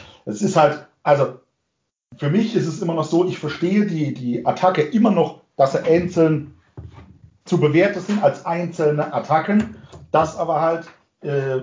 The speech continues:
für, für einen gemeinsamen Konsens die Sequenzen entsprechend zusammengefasst werden. Das ist ja auch okay. Äh, nur da hätte ein bisschen mehr Fingerspitzegefühl von jemandem, äh, hergehört,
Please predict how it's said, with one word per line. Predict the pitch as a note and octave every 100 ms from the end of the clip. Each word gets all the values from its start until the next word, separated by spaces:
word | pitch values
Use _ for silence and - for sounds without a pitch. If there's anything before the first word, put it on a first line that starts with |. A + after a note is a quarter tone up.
| -
für, | - D#3
für | D#3
einen | D3+
gemeinsamen | C#3+ C#3+ C#3+ C#3 C3
Konsens | - D#3 D3 D#3 -
die | D3
Sequenzen | C#3+ C3 C#3 D#3+ F3
entsprechend | F3 - D3 D#3 C#3+
zusammengefasst | C#3+ C#3+ C3+ B2 A#2 G#2+ -
werden. | G#2+ G#2 - - _
Das | G#3+ G#3+
ist | D4 A3
ja | F#3
auch | D3+ C#3 -
okay. | D#3 E3+ C#3 - - - _ _ _
Äh, | C3+ C3+ - -
nur | E3 E3+ F3 - - - -
da | D#3 F3 F3+
hätte | F#3 -
ein | F3+
bisschen | G3+ G3+ D3+
mehr | D3+
Fingerspitzegefühl | - F#3+ F#3 F3 F3+ D#3 - E3+ E3
von | C#3+ D#3+ C#3+
jemandem, | C#3+ C#3+ C#3+ C#3 C#3 - - _ _
äh, | - C3+ - B2
hergehört, | C#3+ D#3 C#3 C#3+ C#3+